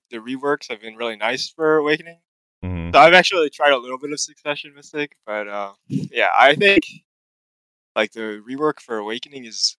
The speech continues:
Speaker 1: been really bad. <laughs> Like, it's, the P V P, it's so, it's so difficult now. Like, especially with, um, I mean, I, I feel like they nerfed her damage, which, which is already pretty low.
Speaker 2: Yeah.
Speaker 1: And then now there's a bunch more damage, so you can't really,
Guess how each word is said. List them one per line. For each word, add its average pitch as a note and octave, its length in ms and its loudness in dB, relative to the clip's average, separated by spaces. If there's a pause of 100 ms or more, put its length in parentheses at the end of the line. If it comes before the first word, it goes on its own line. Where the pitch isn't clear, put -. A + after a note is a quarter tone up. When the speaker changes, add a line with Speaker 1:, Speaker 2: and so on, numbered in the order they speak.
(180)
Speaker 1:
been G#2+ 140 -20 (200)
really A#2+ 240 -8
bad. F#2+ 420 2 (260)
<laughs> - 40 -10 (640)
Like, C#3 160 4
it's, - 300 2 (420)
the C#3 80 -4
P F#3 180 -6
V F3+ 120 -2
P, D#3+ 200 0
it's - 180 2
so, D3+ 240 2
it's C3+ 140 -16
so E3 180 0
difficult B2+ 520 -4
now. A2+ 360 -4
Like, A#2+ 160 -6 (720)
especially G#3+ 300 6
with, F#3+ 260 6
um, C#3+ 220 8 (680)
I C#3+ 100 6
mean, E3 200 2
I, C3 40 0 (140)
I B2 40 2
feel F#3 160 0
like E3 100 6
they D#3+ 160 4
nerfed C#3 280 -2
her G3+ 120 4
damage, D#3 600 0 (380)
which, B2 280 0
which C3 240 0
is C3+ 40 2
already D3+ 360 6 (200)
pretty C#3 160 -6
low. B2+ 240 0 (320)
Speaker 2:
Yeah. D#2+ 320 -6
Speaker 1:
And B2+ 160 2
then C3+ 300 2
now D3 180 8
there's C3+ 160 0
a B2+ 40 -14
bunch C#3+ 260 -12
more D3 180 4
damage, - 440 -10
so A#2+ 160 -2
you B2+ 200 -4
can't D#3 320 0
really, A#2 460 -10